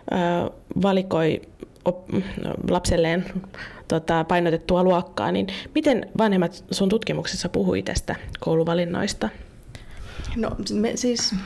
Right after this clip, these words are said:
Speaker 2: meidän tutkimusaineisto tähän liittyen alkaa olla nyt kymmenen vuotta vanha.
Speaker 1: Mm-hmm.
Speaker 2: Eli,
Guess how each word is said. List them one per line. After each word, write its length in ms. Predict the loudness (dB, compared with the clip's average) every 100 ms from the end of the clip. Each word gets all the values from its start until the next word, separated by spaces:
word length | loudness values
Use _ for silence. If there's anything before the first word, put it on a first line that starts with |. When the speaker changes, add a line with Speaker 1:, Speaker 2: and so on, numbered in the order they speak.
| 0
Speaker 2:
meidän 380 | 0 0 -2 -2
tutkimusaineisto 640 | -2 0 2 2 2 2
tähän 260 | 0 0 0
liittyen 380 | -2 -2 -2
alkaa 220 | 0 0 0
olla 100 | 0
nyt 120 | 0
kymmenen 360 | 2 2 2 -2
vuotta 300 | -4 -4 -4
vanha. 360 | 0 2 2
Speaker 1:
Mm-hmm. 180 | 2 0 0
Speaker 2:
Eli, 380 | 0 2 0